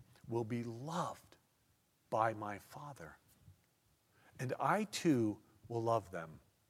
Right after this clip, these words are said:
and show myself to them." You'll be loved by my Father, and I too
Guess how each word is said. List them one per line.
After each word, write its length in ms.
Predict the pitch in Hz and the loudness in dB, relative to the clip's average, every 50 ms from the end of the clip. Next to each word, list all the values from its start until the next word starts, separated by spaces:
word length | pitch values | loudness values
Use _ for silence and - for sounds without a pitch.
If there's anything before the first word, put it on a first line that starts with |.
| _ _ _ _ _ _ | _ _ _ _ _ _
and 100 | - 107 98 | -12 -10 -6
show 280 | - - - 113 104 | -6 -4 -4 -4 -4
myself 560 | 95 95 98 90 - - - - 101 90 82 - - _ | -4 -6 -8 -6 -6 -8 -8 -8 -10 -14 -14 -18 -20 _
to 180 | - - 104 | -12 -12 -10
them." 140 | 90 92 87 95 113 | -10 -10 -12 -12 -10
You'll 140 | 120 117 123 | -8 -4 -2
be 160 | 123 123 - - - - - - - | -2 -2 -4 -6 -14 -20 -20 -14 -8
loved 560 | 123 123 139 160 165 147 123 110 104 107 - | 0 6 8 8 10 8 6 4 2 -4 2
by 120 | - 110 | 2 2
my 140 | 110 110 107 | 2 2 -4
Father, 480 | 104 - - 139 131 127 127 113 117 117 | -6 -4 0 2 4 4 6 4 4 2
and 80 | 113 | 2
I 140 | 117 123 127 | 2 0 0
too 460 | 123 - - - - 156 135 120 113 | 0 -4 -8 2 4 4 4 4 2